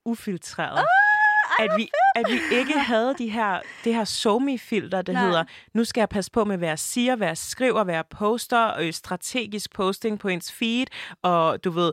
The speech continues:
Speaker 1: Valencia-farve, og jeg ved ikke
Speaker 2: Ikke
Speaker 1: hvad,"
Speaker 2: noget
Speaker 1: ikke?
Speaker 2: Valencia
Speaker 1: Fuck
Speaker 2: up
Speaker 1: that
Speaker 2: in this
Speaker 1: shit.
Speaker 2: bitch.
Speaker 1: Ja.
Speaker 2: Nej.
Speaker 1: <laughs> Men sådan, hun synes, det var fedt, vi var så ærlige.
Speaker 2: Mm.
Speaker 1: Hvor jeg bare var sådan, "Oh yes," altså, fordi hun virkelig kunne mærke os, og jeg har også veninder, der har været sådan, "Man kan virkelig mærke jeres sådan authentic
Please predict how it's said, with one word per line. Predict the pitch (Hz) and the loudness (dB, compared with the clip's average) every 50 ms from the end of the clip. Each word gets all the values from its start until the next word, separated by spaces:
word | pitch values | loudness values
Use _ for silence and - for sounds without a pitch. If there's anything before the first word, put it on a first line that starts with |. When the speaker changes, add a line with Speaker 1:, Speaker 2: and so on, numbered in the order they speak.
| - - - _ | -2 -8 -6 _
Speaker 1:
Valencia-farve, | 190 196 202 220 233 214 - - 247 220 208 - - 208 180 175 180 196 208 | -2 0 2 0 0 0 -2 0 0 0 0 2 0 0 2 2 2 2 2
og | - 170 | 2 2
jeg | 180 170 170 185 | 0 0 0 0
ved | 233 254 254 | -2 0 0
ikke | 233 226 311 | 0 2 2
Speaker 2:
Ikke | 339 - | 2 4
Speaker 1:
hvad," | - 311 311 | 4 4 4
Speaker 2:
noget | - 240 262 | 4 4 4
Speaker 1:
ikke? | 285 294 | 2 2
Speaker 2:
Valencia | 269 277 294 285 - 311 302 262 | 0 -2 -2 -4 -4 0 2 2
Speaker 1:
Fuck | 240 247 262 | 4 4 2
Speaker 2:
up | 269 | 2
Speaker 1:
that | 220 220 262 | 2 0 0
Speaker 2:
in | 254 | -2
this | 233 262 285 - | 0 2 2 2
Speaker 1:
shit. | 220 214 | 2 2
Speaker 2:
bitch. | 254 254 254 240 233 233 226 240 294 - - | 2 2 2 2 2 2 0 0 -2 -2 -2
Speaker 1:
Ja. | 311 254 | -2 0
Speaker 2:
Nej. | 262 269 277 262 247 254 320 339 330 294 | 2 2 2 2 0 0 -2 -4 -4 -6
Speaker 1:
<laughs> | 262 196 - 226 240 233 | -8 -6 -2 0 0 0
Men | 226 | 0
sådan, | 214 - 254 240 233 214 196 - - _ | -4 -6 -6 -4 -4 -4 -6 -8 -10 _
hun | 208 240 254 | -2 -2 0
synes, | 220 - 269 - | 0 -2 -4 -2
det | - | 0
var | 240 220 | -2 -2
fedt, | - - - 269 220 220 | -2 0 -2 -2 0 0
vi | 220 196 | -2 0
var | 180 196 208 | 0 0 -2
så | 196 - 254 - - _ - | -2 -4 -6 -6 -8 _ -2
ærlige. | 240 247 262 285 320 339 349 349 349 349 - _ | 0 0 0 0 -2 -2 -2 -2 -2 -6 -8 _
Speaker 2:
Mm. | 262 269 254 247 226 202 196 214 _ _ _ _ | -8 -8 -8 -8 -8 -10 -12 -16 _ _ _ _
Speaker 1:
Hvor | - 240 | 0 0
jeg | 262 254 208 | 2 2 2
bare | 247 233 247 | 0 0 0
var | 277 285 | -2 -6
sådan, | - - 262 247 214 - _ | -10 -10 -8 -10 -10 -6 _
"Oh | 269 285 349 359 | -4 -2 -2 -2
yes," | 302 - 311 392 427 403 285 - - - _ | -2 -2 -2 -2 -2 -2 -4 -6 -8 -6 _
altså, | 208 214 - - 226 214 | -4 -2 0 0 -2 0
fordi | - - 214 240 | 0 -4 -4 -2
hun | 233 240 233 214 | -2 -2 -2 -2
virkelig | 220 247 262 294 285 | -2 -4 -4 -4 -6
kunne | - - 247 214 208 | -6 -4 -4 -2 0
mærke | 202 196 185 196 233 - 269 | 0 0 0 0 0 -4 -6
os, | 262 - - | -8 -6 -6
og | - 202 | -4 -2
jeg | 202 190 | -2 -2
har | 202 | -2
også | 220 240 - 233 | -4 -6 -4 -4
veninder, | 247 226 202 208 208 226 254 285 285 | -4 -4 -2 -2 -2 -2 -2 -2 -2
der | - 220 | -2 -4
har | 196 202 | -4 -4
været | 180 175 180 180 | -2 -2 -4 -4
sådan, | - - - 214 | -6 -8 -8 -6
"Man | 202 190 | -4 -4
kan | 185 - 202 170 170 | -4 -6 -8 -6 -4
virkelig | 190 233 254 262 - 269 262 | -2 0 0 0 -2 -6 -6
mærke | 233 208 196 185 190 214 - - | -4 -2 -2 -2 -2 -2 -4 -6
jeres | 202 180 170 170 | -4 -4 -4 -6
sådan | - - - 190 175 160 - - | -8 -10 -10 -8 -10 -10 -8 -8
authentic | - 175 - - - 185 185 208 - - 220 | -8 -8 -8 -4 -2 -2 -2 -2 -6 -8 -10